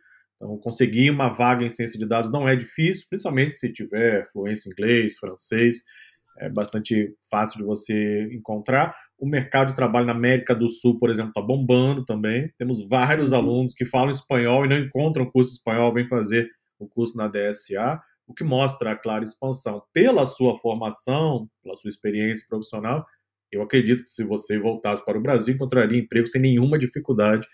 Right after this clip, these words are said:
Speaker 1: porque você realmente tem uma, um nível de capacitação de conhecimento bastante alto. Então, o seu mercado, ele, nesse momento, é muito amplo, é puramente uma questão pessoal mesmo.
Speaker 2: Sim.
Speaker 1: Concordo muito com a sua visão.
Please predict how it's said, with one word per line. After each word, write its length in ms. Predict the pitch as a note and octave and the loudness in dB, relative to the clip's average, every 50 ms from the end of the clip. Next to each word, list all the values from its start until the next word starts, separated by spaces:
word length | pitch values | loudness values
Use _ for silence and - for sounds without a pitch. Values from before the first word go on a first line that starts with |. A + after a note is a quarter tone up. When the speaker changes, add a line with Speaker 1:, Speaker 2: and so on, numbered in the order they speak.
| - - - _ _ _ _ _ | -20 -20 -20 _ _ _ _ _
Speaker 1:
porque 280 | - G2 - _ - G2+ | -16 -16 -16 _ -2 -2
você 220 | F#2+ F#2+ - G#2 | 0 2 2 2
realmente 320 | G#2 A2+ G#2 G#2 G#2 G#2 - | 2 2 0 0 -2 -2 -2
tem 140 | A2+ A2 | -2 -2
uma, 200 | A2 A2 A2 G#2+ | 0 0 -2 -2
um 80 | G#2+ A2 | -2 -2
nível 380 | A2+ A2+ B2 C3+ D3 C3+ A#2 A2+ | 2 4 6 6 8 8 6 4
de 100 | A2+ - | 2 0
capacitação 540 | - - - G#2 - - G#2+ F#2+ - A2+ | -6 -4 -4 -4 -4 -2 -4 -4 -2 -4
de 80 | G#2+ G#2+ | -6 -4
conhecimento 560 | - G#2 G#2+ G#2 - G#2+ G#2+ G#2+ A2 A#2 - _ _ _ _ _ _ _ | -4 -4 -4 -4 -4 -6 -6 -6 -6 -6 -10 _ _ _ _ _ _ _
bastante 400 | B2 A#2+ A#2 - A#2+ A#2 - - | -4 -4 -2 -2 -6 -6 -2 0
alto. 380 | C3 G#2+ G#2 G2+ G2 F#2+ - G2 | 0 2 2 0 -2 -6 -10 -16
Então, 480 | - - G#2 G#2+ A2+ A#2 A#2+ B2+ B2+ - _ _ _ _ | -12 -10 -10 -8 -8 -8 -8 -8 -10 -12 _ _ _ _
o 100 | _ A2+ | _ -14
seu 360 | G#2+ - - B2+ B2+ C3+ C3 B2+ - | -12 -4 -2 -2 -2 -2 -6 -6 -2
mercado, 760 | B2+ B2 A#2+ - _ - C3 C3+ D#3 D#3 C3+ B2+ A#2+ A2 G#2+ | -2 -2 -2 -4 _ 0 2 2 2 0 0 -2 -2 0 0
ele, 400 | G#2+ A2 A2+ A2+ A#2+ A#2+ A#2+ A#2+ - _ | -2 -2 0 0 0 -2 -2 -4 -12 _
nesse 420 | B2+ A2 A#2 A#2+ A2+ B2+ B2+ - - | -16 -12 -12 -4 -2 -2 -2 0 -2
momento, 300 | B2 A2+ A#2 B2+ B2 C3+ | -4 0 0 0 0 2
é 20 | |
muito 260 | C3 C#3 D3+ C#3+ G3 | 0 0 2 4 6
amplo, 460 | F3+ D#3+ D3+ C3+ - A#2+ G#2+ G2+ G#2 G2 | 6 6 6 4 2 0 -2 -2 -2 -6
é 40 | - _ _ | -12 _ _
puramente 320 | A#2 G#2+ G#2 G#2+ A2 - | -2 -2 0 -2 -2 -4
uma 100 | A#2+ A#2 | -6 -4
questão 280 | - B2 A#2 - A2+ A2+ | -4 -4 -4 -4 -8 -4
pessoal 440 | - B2+ B2+ - - B2 A2 A2+ A2+ | -4 -4 -4 0 2 2 2 2 2
mesmo. 300 | G#2+ G#2+ A2 A2+ C3+ C3+ - _ _ _ _ _ | 0 0 0 0 -4 -8 -12 _ _ _ _ _
Speaker 2:
Sim. 200 | - - G2+ G2 | -10 -8 -8 -6
Speaker 1:
Concordo 580 | - G#2+ G2+ G#2 G#2 G#2 G#2+ G#2 G#2 G#2 G#2 - _ _ | -2 0 2 2 2 0 -2 -4 -4 -8 -10 -14 _ _
muito 240 | G#2 G#2 G#2 - | -10 -10 -10 -6
com 60 | _ A2 | _ -8
a 60 | G#2+ | -6
sua 200 | - A#2 A2+ A2+ | -4 -4 -4 0
visão. 400 | B2+ C3 G#2+ G2+ G#2+ G2+ G#2 | 0 -2 -2 -2 -6 -6 -8